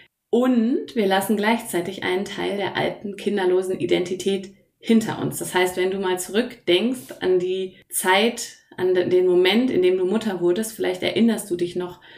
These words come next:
daran, wie das für dich war. Ich kann mich noch sehr, sehr gut daran erinnern. Das war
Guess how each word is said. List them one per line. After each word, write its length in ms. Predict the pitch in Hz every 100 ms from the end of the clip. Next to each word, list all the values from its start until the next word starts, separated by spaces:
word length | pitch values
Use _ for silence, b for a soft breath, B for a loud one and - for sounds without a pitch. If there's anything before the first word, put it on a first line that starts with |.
| -
daran, 420 | 170 175 185 180
wie 120 | 190
das 200 | 196 190
für 140 | - 175
dich 300 | 175 - 151
war. 440 | 156 160 175 - -
Ich 160 | 185
kann 160 | 214 220
mich 120 | 226
noch 140 | 214
sehr, 320 | - 190 208 208
sehr 140 | 170
gut 200 | 175 175
daran 220 | 165 160
erinnern. 540 | 160 - 156 - - -
Das 220 | 175 -
war 500 | 180 196 214 226